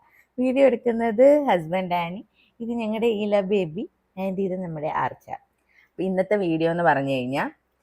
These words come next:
ആ, കുഞ്ഞുങ്ങൾക്ക് എന്തുവാ കൊടുക്കുന്നേന്ന് ഒരുപാട് പേര് വീഡിയോ ചോദിച്ചായിരുന്നു. അപ്പോഴത്തേക്കും ഇന്നത്തെ വീഡിയോ അതാണ് കേട്ടോ. വീഡിയോയിലേക്ക് കടക്കാം. റെഡി? ഗൈസ്, ഇവള്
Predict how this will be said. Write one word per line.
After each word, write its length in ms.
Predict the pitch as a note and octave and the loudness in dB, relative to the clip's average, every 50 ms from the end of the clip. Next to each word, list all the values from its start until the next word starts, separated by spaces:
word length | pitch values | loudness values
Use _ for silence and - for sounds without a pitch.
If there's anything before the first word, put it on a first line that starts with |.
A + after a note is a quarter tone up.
| _ _ - | _ _ -4
ആ, 100 | D#3+ D#3 D#3 D#3 D#3+ | 0 2 4 4 2
കുഞ്ഞുങ്ങൾക്ക് 640 | D#3+ - - F#3+ F#3+ G3 G3 G3+ G3+ G3+ F#3+ - G3 | 2 0 -2 -2 -2 -2 -2 -2 -2 -2 -2 0 0
എന്തുവാ 320 | F#3 E3+ E3+ E3+ F3+ F#3 | 0 2 2 4 4 4
കൊടുക്കുന്നേന്ന് 840 | F#3+ - F#3 E3+ D#3+ D#3+ - - F#3 F3+ F3+ F3 E3+ E3+ E3+ E3+ E3+ | 4 4 2 2 2 2 -2 -2 -4 -4 -4 -4 -4 -4 -4 -4 -2
ഒരുപാട് 360 | E3 D#3 D3+ D3 C#3+ D3 D3 C#3+ | -2 -2 0 2 2 2 2 2
പേര് 140 | C#3 C#3 C#3 C3 | 0 0 -2 -2
വീഡിയോ 160 | B2+ B2+ C3 | -4 -4 -6
ചോദിച്ചായിരുന്നു. 640 | C3 C#3 A#2+ A#2+ - - - - A#2 A#2+ A#2+ B2 C#3 | -6 -6 -8 -8 -8 -10 -8 -6 -6 -6 -6 -8 -8
അപ്പോഴത്തേക്കും 560 | - F3+ - C#3+ C#3 - B2+ - - D#3 D3 | -8 -8 -8 -10 -8 -10 -12 -12 -12 -14 -12
ഇന്നത്തെ 320 | - D3 D3 C3+ - D#3+ D#3 C#3 | -12 -14 -12 -8 -4 -4 -2 -2
വീഡിയോ 260 | B2+ A#2+ C3 E3+ A3 | -4 -2 -2 0 0
അതാണ് 340 | - D3 C3 A#2+ A2+ A2+ A2+ | 0 0 -2 -4 -6 -6 -8
കേട്ടോ. 240 | A2+ A2 - - - _ _ _ _ _ - | -10 -10 -8 -8 -10 _ _ _ _ _ -6
വീഡിയോയിലേക്ക് 420 | F3 F#3 F#3 F3+ F#3+ G3 F#3 G3+ A3 A3+ | -2 0 2 4 4 4 4 4 4 4
കടക്കാം. 360 | A3+ A#3+ G#3+ - C#3+ A#2 - - _ _ _ _ - | 4 4 4 4 2 2 2 -4 _ _ _ _ 6
റെഡി? 280 | G3+ G3+ G3 E3+ D3+ - _ _ _ _ _ _ _ C3+ - _ _ _ _ - | 6 6 6 6 0 -4 _ _ _ _ _ _ _ -20 -20 _ _ _ _ -2
ഗൈസ്, 280 | F#3+ G3+ G#3 G#3+ - - - | 0 0 0 0 -4 -8 -8
ഇവള് 320 | - G3+ F#3 G#3 G#3+ A3+ | -4 0 2 4 4 4